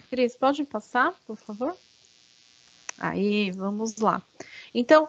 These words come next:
aprender a conviver está relacionado às práticas interpessoais. Então, os trabalhos colaborativos, onde eu tenho que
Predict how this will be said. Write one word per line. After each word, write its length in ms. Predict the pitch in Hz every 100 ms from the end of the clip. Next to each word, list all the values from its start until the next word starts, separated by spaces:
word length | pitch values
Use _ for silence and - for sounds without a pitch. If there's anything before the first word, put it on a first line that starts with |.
| -
aprender 760 | 285 359 - 320 302 233 220 220
a 100 | 233
conviver 720 | - 190 208 247 220 240 247
está 220 | - 247
relacionado 760 | 254 247 247 - 220 214 226
às 160 | 233 233
práticas 600 | - 214 220 - 220 214
interpessoais. 1120 | 240 294 320 269 254 240 - 247 185 185 - - - -
Então, 180 | - 311
os 100 | 320
trabalhos 580 | 311 302 277 262 262 -
colaborativos, 1040 | - 240 247 240 240 247 - 240 214 214
onde 300 | 220 220 226
eu 180 | 226 233
tenho 480 | - 233 240 254 254
que 320 | - 240